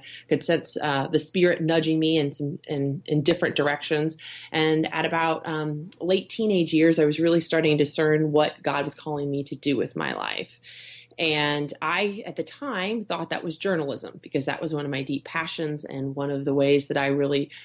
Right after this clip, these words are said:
felt I was called to tell the story of others, especially people who were on the margins. And, um, about my sophomore year of college at Indiana University,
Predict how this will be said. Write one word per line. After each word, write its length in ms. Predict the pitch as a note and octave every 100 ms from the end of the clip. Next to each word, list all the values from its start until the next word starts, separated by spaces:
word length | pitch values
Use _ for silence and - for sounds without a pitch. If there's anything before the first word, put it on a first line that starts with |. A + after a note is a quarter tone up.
| -
felt 160 | D3+ C3
I 80 | C#3
was 140 | C3+
called 280 | - D3 C#3+
to 60 |
tell 220 | - D3 D3
the 100 | C3+
story 380 | - D3+ C#3
of 100 | C3 -
others, 480 | C#3+ F3 G#3 A3 -
especially 460 | - - C#3+ - C#3+
people 400 | C#3+ D#3 C#3+ C#3+
who 140 | D3+
were 200 | C#3 C#3+
on 160 | D3 C3+
the 80 | C3
margins. 640 | C3+ D3 - - E2 - - - - - -
And, 560 | - E3+ D#3+ D#3+ D#3 D3+ -
um, 420 | D#3 D3 C#3 C#3 -
about 340 | D#3 D3+ D#3 D3+
my 260 | C#3+ C#3
sophomore 720 | C3+ - F3 G3 - F3+ E3+
year 360 | D#3+ D#3 D3+ D3
of 200 | - D#3
college 680 | - A#3 F#3 C#3 D3+ D#3+ -
at 180 | D#3 -
Indiana 380 | D#3 D#3+ D3+
University, 640 | D3 D3 F#3+ F3+ C#3 C3+